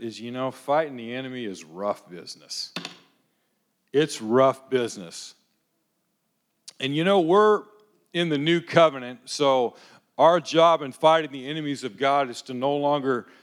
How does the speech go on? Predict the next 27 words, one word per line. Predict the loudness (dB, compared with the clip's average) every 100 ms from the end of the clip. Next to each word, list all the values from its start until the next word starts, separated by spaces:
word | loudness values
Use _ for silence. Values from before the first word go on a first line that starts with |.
| _ _ _
take | 0 0 2
a | -4
dagger | -2 2 2 0 -6
and | -10 -14
kill | -14 -8 -4 -2 -2
another | -2 -2 -4
human | -6 -6 -6 -6
being. | -8 -8 -8 -14 _ _ _ _ _ _
We | 0 2
wrestle | 4 2 0 -4
not | 0 0 0
against | -4 -10 -10
flesh | -2 -2 -2 -4
and | -6
blood, | -2 0 0
but | -2
I |
want | 0 0 -2
to | -2
tell | -4
you | -2 -2
what, | 0 0 -2 _ _ _ _ _ _ _ _ _ -10
if | -8 -4
you've | -2 0
ever | 2 0
really | -2 -2 0 0 -2
fought | -4 0 2 2 -2